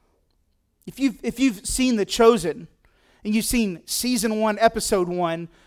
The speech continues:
you're about to get really excited because here's what the Lord says. "But now," says the Lord, "he who created you, O Jacob, who formed you, O Israel, fear not, for I have redeemed you. I've called you by name.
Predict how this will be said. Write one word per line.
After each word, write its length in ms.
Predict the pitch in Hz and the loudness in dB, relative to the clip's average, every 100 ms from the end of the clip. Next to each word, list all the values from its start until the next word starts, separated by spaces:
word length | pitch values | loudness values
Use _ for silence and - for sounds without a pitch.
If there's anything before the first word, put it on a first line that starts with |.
| - | -6
you're 80 | 202 | 0
about 140 | 233 | 0
to 60 | 202 | 0
get 140 | 214 | -4
really 260 | 190 254 254 | 0 0 0
excited 480 | 208 247 240 196 | 2 4 6 4
because 240 | 180 175 - | -2 -8 -4
here's 200 | 285 277 | -2 -2
what 100 | 233 | -2
the 80 | 240 | 2
Lord 240 | 247 233 | 2 2
says. 480 | - 254 208 - - - - | 2 4 4 2 -8 -18 -6
"But 140 | 220 208 | 0 4
now," 240 | 254 311 | 6 6
says 280 | - 254 202 | 6 2 2
the 100 | 196 | -2
Lord, 340 | 170 175 185 - _ | -2 -2 -4 -10 _
"he 140 | 240 | 2
who 100 | 247 | 2
created 560 | 262 - 247 294 269 160 | 2 0 2 2 0 -4
you, 180 | 185 180 - - | -6 -8 -12 2
O 160 | 262 214 | 2 2
Jacob, 720 | 165 240 277 - 196 175 - - - - | -2 6 6 6 0 0 -4 -20 -10 0
who 120 | 247 | 0
formed 540 | - 277 311 302 185 | 2 6 6 6 2
you, 260 | 170 170 208 - - - 262 | -2 -2 -4 -10 -20 -2 8
O 160 | 277 | 8
Israel, 460 | 285 294 233 220 208 | 10 2 4 4 4
fear 320 | - 277 302 | 0 0 2
not, 340 | 294 240 240 - | 6 6 6 4
for 100 | 240 | 6
I 40 | |
have 160 | 247 233 | 6 4
redeemed 500 | 170 233 302 269 175 | -2 2 2 2 -2
you. 220 | 175 - | -6 0
I've 180 | 202 196 | -2 -2
called 360 | - 254 285 | 4 8 8
you 80 | 285 | 8
by 120 | 269 | 6
name. 520 | 254 262 262 185 143 | 6 4 2 -2 -8